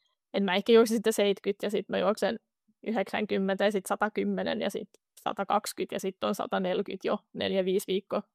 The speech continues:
viikko sen jälkeen, et, et ylimenokausi on ohi. Mut jos mulla on ollut joku vamma nyt, siis mulla oli nyt kesällä jalan kanssa vähän ongelmia,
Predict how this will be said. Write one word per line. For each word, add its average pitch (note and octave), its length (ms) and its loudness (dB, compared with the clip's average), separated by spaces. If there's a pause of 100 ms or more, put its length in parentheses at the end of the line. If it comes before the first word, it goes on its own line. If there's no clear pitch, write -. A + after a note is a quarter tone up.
(180)
viikko G3+ 260 0
sen F#3+ 180 -2
jälkeen, F3+ 400 -4
et, F#3 120 -4 (160)
et G3+ 140 -6
ylimenokausi G3 640 0
on F#3 100 -2
ohi. A3 300 2 (880)
Mut A3 180 4
jos A3+ 160 4
mulla C#4 220 6
on A3 100 2
ollut G#3+ 260 4
joku G3+ 460 2 (440)
vamma A3 340 0
nyt, A3+ 200 -2 (360)
siis G#3+ 200 2
mulla G#3+ 220 2
oli G#3 140 2
nyt G#3 160 -2
kesällä G3+ 520 0 (280)
jalan B3+ 300 0
kanssa A3 260 -4
vähän G3+ 200 -2
ongelmia, G#3+ 500 -4